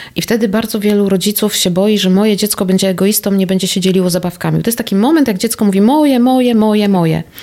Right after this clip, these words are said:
I teraz, e, naprawdę do wszystkich, nie wiem, rodziców, opiekunów, jakkolwiek,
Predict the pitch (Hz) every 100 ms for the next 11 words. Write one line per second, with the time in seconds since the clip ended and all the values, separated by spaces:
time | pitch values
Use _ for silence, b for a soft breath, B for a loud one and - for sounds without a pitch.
0 | B B B B B - - - 202 214
1 | - - - 190 214 208 190 190 185 190
2 | - - - 196 - 185 175 170 - 180
3 | 175 185 185 180 175 175 - 180 175 175
4 | - 180 175 175